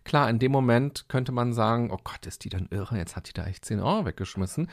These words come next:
Aber wir tun das ja ständig. Wir tun es doch alle Nase lang. Auch das ist natürlich wieder eine Verallgemeinerung. Ich weiß, nicht jeder von uns,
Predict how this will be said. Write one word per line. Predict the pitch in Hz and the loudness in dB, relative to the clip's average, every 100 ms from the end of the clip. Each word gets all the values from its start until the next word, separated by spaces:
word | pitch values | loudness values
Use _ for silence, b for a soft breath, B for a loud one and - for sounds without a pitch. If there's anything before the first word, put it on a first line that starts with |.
| B B B - | B B B -6
Aber | 104 131 131 | -2 0 0
wir | 127 | -2
tun | - 254 277 | 0 0 2
das | 214 107 - | 0 0 0
ja | 95 87 | -2 -2
ständig. | - 95 82 85 80 - | -4 -4 -2 -4 -8 -6
Wir | 143 147 | -6 -6
tun | - 233 254 | -2 -2 -2
es | 180 - | -4 -2
doch | 170 165 B B - | -2 -2 B B 0
alle | 156 202 | 4 4
Nase | 185 190 208 139 | 4 2 -2 0
lang. | 101 85 87 - | 0 -2 -6 -6
Auch | 101 110 | -6 -4
das | - 107 127 | -2 -2 0
ist | - | -4
natürlich | 101 113 113 - | -4 -2 -2 2
wieder | 117 117 B B - | 2 2 B B -4
eine | 101 | -2
Verallgemeinerung. | - - 90 85 120 190 110 90 120 | -2 -2 0 0 4 4 2 2 0
Ich | 90 - | -2 0
weiß, | 120 101 - | 2 2 0
nicht | 107 - | -2 0
jeder | 143 156 | 2 2
von | - 92 | 0 0
uns, | 92 156 - | 4 2 0